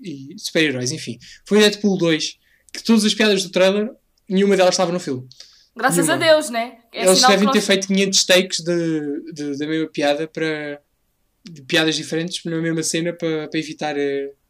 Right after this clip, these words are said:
Speaker 2: Fogo, mas ainda bem que não metiram as
Speaker 1: estragar.
Speaker 2: mesmas piadas, não era bué triste. <laughs> Aquela
Speaker 1: Pronto.
Speaker 2: tipo, ai.
Speaker 1: Eh, desde então, desde dessas cenas, deixei, evitei ver trailers.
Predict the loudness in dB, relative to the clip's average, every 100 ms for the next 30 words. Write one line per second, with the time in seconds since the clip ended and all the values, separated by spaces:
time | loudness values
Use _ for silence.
0 | _ -8 -4 -2 -2 0 0 0 -4 -6
1 | -8 -6 -4 -4 -6 -6 -6 -4 -6 -4
2 | -4 -4 -6 -8 -12 -14 -18 _ -12 -6
3 | -4 0 0 0 -4 -8 -12 -14 -16 -16
4 | -20 _ _ _ _ _ -8 -4 -4 0
5 | 2 2 2 0 -2 0 0 0 -2 0
6 | 0 0 0 0 -2 -4 -2 -2 -2 -4
7 | -2 -2 -2 0 0 -2